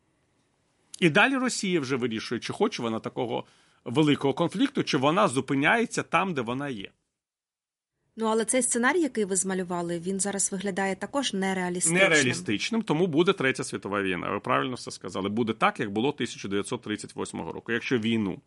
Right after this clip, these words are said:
Speaker 1: буде закінчено за рахунок України, я вас переконую, що через рік-два почнеться конфлікт такого масштабу, який ви собі навіть не уявляєте. І ці виборці в західних країнах, які голосували за політиків, які обіцяли їм мир,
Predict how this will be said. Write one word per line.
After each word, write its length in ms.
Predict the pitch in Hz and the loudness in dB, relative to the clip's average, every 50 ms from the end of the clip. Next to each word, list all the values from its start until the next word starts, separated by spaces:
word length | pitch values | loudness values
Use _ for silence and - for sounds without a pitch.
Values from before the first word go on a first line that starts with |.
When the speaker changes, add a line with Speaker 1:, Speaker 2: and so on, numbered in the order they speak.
| _ - - - - _ _ | _ -20 -20 -20 -20 _ _
Speaker 1:
буде 300 | 110 113 151 147 123 127 | 0 2 4 4 4 4
закінчено 760 | 101 117 123 113 - - 98 90 85 - - 117 120 123 - | 2 2 0 0 0 -4 -6 -4 -4 -4 -4 -4 -4 -4 -2
за 160 | 107 131 123 | 0 2 2
рахунок 480 | 113 110 - - 120 113 98 90 - - | 2 2 0 0 -2 -2 -2 -2 -6 -10
України, 600 | - - - 110 98 90 85 87 95 117 170 - _ _ _ - | -12 -8 -6 -4 -4 -4 -4 -4 -4 -6 -8 -10 _ _ _ 2
я 140 | 127 139 | 2 4
вас 160 | 127 127 - - | 4 2 0 0
переконую, 640 | - 160 139 135 127 - - 117 101 90 90 90 | 0 0 0 0 0 -2 -2 -2 -2 -2 -2 -4
що 160 | - - 107 | -6 -6 -8
через 320 | - - 120 107 110 95 110 | -6 -6 -4 -2 -2 -4 -2
рік-два 540 | 107 107 98 87 90 92 110 151 208 - - - - _ | -2 -2 -2 -2 -4 0 2 2 2 2 -2 -8 -20 _
почнеться 500 | _ 139 131 - 147 143 131 113 - - | _ -2 0 2 2 4 2 2 2 -2
конфлікт 520 | - - 131 120 - - 127 107 98 - - | -4 -4 -4 -4 -2 0 -2 -2 -2 -2 -6
такого 440 | - - - - 123 104 87 90 95 | -6 -6 -4 -2 -2 -2 -2 -2 -2
масштабу, 520 | 101 110 - - - 214 240 240 - - - - - - | -4 -4 -4 -2 -2 0 0 0 -4 -6 -8 -14 -4 -2
який 240 | 131 - - 139 | -2 2 4 2
ви 80 | 113 110 | 2 2
собі 220 | - - 107 117 | 0 -2 -2 0
навіть 300 | 107 113 104 104 101 - | 0 0 0 0 -2 -2
не 140 | 123 127 131 | 0 0 0
уявляєте. 720 | 127 120 113 110 107 95 95 90 82 82 92 104 - 131 120 - - _ | 0 0 0 0 0 0 0 -2 -2 -2 -2 -4 -6 -8 -10 -10 -10 _
І 80 | 151 | -6
ці 180 | 120 - - 143 | -2 2 4 4
виборці 500 | 120 131 123 98 110 101 - - - 208 - _ _ _ _ _ _ _ _ _ _ _ _ _ _ - | 6 6 4 2 0 -2 -4 -8 -10 -12 -12 _ _ _ _ _ _ _ _ _ _ _ _ _ _ -4
в 40 | |
західних 380 | 101 135 135 - 156 135 123 - | 0 0 0 0 0 -2 -4 -4
країнах, 460 | - - 92 87 90 - 131 - - _ _ _ _ _ _ _ _ _ _ _ _ _ _ _ _ _ | -4 -4 -4 -4 -4 -4 -6 -10 -14 _ _ _ _ _ _ _ _ _ _ _ _ _ _ _ _ _
які 440 | - 123 139 - - - 98 107 139 - _ _ _ _ _ | 2 2 2 2 0 -6 -8 -8 -8 -12 _ _ _ _ _
голосували 580 | - 107 131 123 120 - 135 127 131 120 110 104 | 0 0 2 2 2 0 2 2 2 2 2 0
за 100 | 98 107 | -2 -4
політиків, 480 | - 123 110 104 98 - - - 101 | -4 -2 -4 -4 -4 -6 -10 -8 -6
які 280 | 101 104 - - 110 101 | -6 -6 -4 -4 -4 -4
обіцяли 540 | - 110 95 101 101 - 120 98 90 87 90 | -4 -4 -6 -6 -6 -4 -4 -4 -4 -4 -4
їм 100 | 90 87 | -4 -4
мир, 240 | 90 95 101 139 | -4 -4 -6 -6